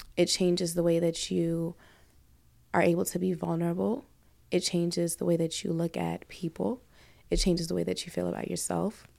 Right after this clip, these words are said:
Um, and I don't expect everyone to understand it, right? But because it's so common, I think that something that really has to happen is that even for the parents who do not understand,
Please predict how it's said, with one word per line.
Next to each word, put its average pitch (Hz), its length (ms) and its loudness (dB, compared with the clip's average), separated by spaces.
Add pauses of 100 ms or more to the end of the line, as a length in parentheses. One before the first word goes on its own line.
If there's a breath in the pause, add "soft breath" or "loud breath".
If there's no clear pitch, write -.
(1300 soft breath)
Um, 165 640 2 (1500 soft breath)
and 175 320 8
I 175 100 4
don't 185 220 2
expect 185 480 0
everyone 180 420 0
to - 220 -6
understand 175 640 -2
it, - 140 -8
right? 170 340 2 (340 loud breath)
But 185 140 8
because 196 300 2
it's - 160 4
so 175 200 4
common, 180 880 -2 (520 soft breath)
I 180 100 4
think 175 240 2
that 175 120 0
something 185 400 0
that - 260 -2
really 185 440 4
has 165 240 -2
to 180 100 -2
happen 165 500 2 (360 loud breath)
is 180 180 6
that 175 240 2
even 196 200 2
for 214 100 0
the 208 80 0
parents 180 320 4
who 180 100 0
do 180 160 10
not 185 240 2
understand, 175 1000 4